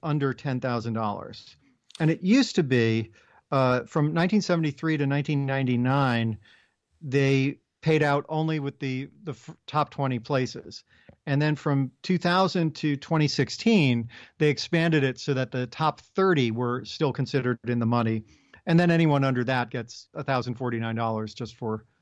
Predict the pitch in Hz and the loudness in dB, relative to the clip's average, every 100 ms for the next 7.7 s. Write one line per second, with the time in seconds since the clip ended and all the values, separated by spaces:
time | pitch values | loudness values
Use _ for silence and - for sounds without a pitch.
0 | _ - 139 123 156 143 139 123 113 - | _ -6 -4 -2 2 2 2 0 -2 -4
1 | - - - - 139 139 147 147 143 156 | -14 -20 -16 -4 0 2 0 0 0 2
2 | 175 - 170 160 151 139 135 143 139 135 | 0 0 0 4 4 4 0 -2 -2 0
3 | 135 135 - 139 143 147 139 131 127 123 | 0 -2 -6 0 2 2 0 -2 -2 0
4 | 135 135 - 143 127 135 156 147 143 135 | 0 -2 -2 -4 -4 -4 -2 0 0 0
5 | 147 139 127 127 127 117 - _ _ - | 0 0 2 0 0 -4 -14 _ _ -6
6 | 131 - 156 151 143 131 120 120 131 - | -4 0 2 4 2 0 -2 -2 -4 -4
7 | - 139 127 110 120 117 | -4 -2 -2 -2 -4 -6